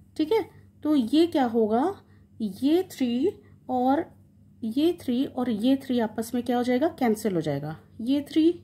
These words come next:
ये थ्री आपस में क्या हो जाएगा, कैंसिल हो जाएगा। तो अब यहाँ पे क्या बचा, यहाँ पर भी वन पावर बची, थ्री की पावर वन बची, यहाँ पे टू की पावर वन बची। ठीक है, यहाँ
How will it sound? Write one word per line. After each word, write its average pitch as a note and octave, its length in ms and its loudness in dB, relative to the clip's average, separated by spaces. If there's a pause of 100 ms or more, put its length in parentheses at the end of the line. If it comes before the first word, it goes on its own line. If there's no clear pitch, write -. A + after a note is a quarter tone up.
(120)
ये A3+ 220 -2
थ्री D4 200 -6
आपस A3+ 380 -8
में B3 120 -6
क्या B3+ 100 -2
हो B3 80 0
जाएगा, B3+ 320 2 (520)
कैंसिल B3 400 2
हो F#3+ 80 0
जाएगा। D#3+ 360 -2 (300)
तो - 60 -12
अब D#4+ 280 -2
यहाँ D4 220 2
पे D4+ 120 -4
क्या D4 180 0
बचा, D4 320 0 (380)
यहाँ A#3 280 -2
पर D4 120 0
भी D4 140 4
वन A#3 440 4 (360)
पावर A#3+ 220 2
बची, B3+ 260 -2
थ्री C4 220 -6
की B3 80 -6
पावर A#3+ 280 2
वन A#3+ 240 4
बची, C#4+ 260 0 (420)
यहाँ A#3+ 220 -4
पे F4+ 140 0 (180)
टू C4+ 140 2
की C#4 120 0
पावर C4+ 340 2 (500)
वन B3+ 200 4
बची। D#3+ 280 -4 (400)
ठीक D#4+ 180 -2
है, G4+ 80 0 (4000)
यहाँ A3+ 320 -2